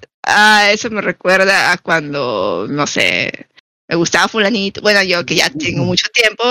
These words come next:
Speaker 1: eh, <laughs> que pasé por la etapa de la secundaria. Pero supongo que alguien que lo está viviendo, que está en ese momento, puede identificarse con ciertas situaciones. Y lo que decíamos, de que de repente como otakus retraídos,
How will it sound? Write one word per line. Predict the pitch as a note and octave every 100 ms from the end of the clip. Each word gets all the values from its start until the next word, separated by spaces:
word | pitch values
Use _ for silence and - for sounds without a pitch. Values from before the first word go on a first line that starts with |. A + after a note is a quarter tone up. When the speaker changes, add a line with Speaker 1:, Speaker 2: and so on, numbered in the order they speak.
| B3
Speaker 1:
eh, | G3 F#3 G3
<laughs> | A#3+ - C#4 C4 - - _
que | - -
pasé | G3 - G3
por | - G3+
la | F#3 - G#3
etapa | A3+ G#3+
de | G#3
la | G3
secundaria. | F#3+ G3 F#3+ F#3+ G3+ F#3+ G3 - - - _ _ _
Pero | - A#3
supongo | A3+ A3+ B3
que | D4
alguien | C#4 C#4
que | B3+
lo |
está | G#3 - G#3
viviendo, | A3 G#3+ G3+ D#3+ -
que | F#3
está | F#3 G3
en | F#3+
ese | A3+
momento, | A3+ G#3 G3
puede | G#3+ G#3+ G#3+ A3
identificarse | A3+ G#3+ G3 - F3+ G3+
con | F#3
ciertas | E3+ E3+ G3
situaciones. | - G3 F3+ F3 G3 - _ _ _ _ _
Y | G#3
lo | F#3+
que | F3+
decíamos, | F#3 B3 G#3 E3+
de |
que | E3+ F3
de | E3+
repente | F3 F3+ F3+
como | G#3+ C4
otakus | A3+ - G3+ G3 _ G#3 G#3+ A3 -
retraídos, | - E3 D3+ D#3+ G#3 G#3+ G3 F3+ F3+ F3+ F#3 -